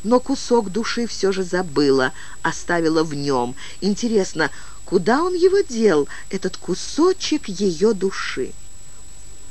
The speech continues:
Потом он потушил сигарету и заснул. Она долго лежала рядом и думала,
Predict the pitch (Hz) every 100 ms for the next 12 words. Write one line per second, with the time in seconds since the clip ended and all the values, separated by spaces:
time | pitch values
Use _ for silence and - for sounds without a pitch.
0 | - - - - - 165 - 370 311 262
1 | 254 - - 294 - 156 160 269 254 220
2 | 185 196 - 135 135 120 113 - - -
3 | - - 151 151 160 151 165 151 156 151
4 | 151 147 143 170 214 156 127 - 139 160
5 | 240 175 131 127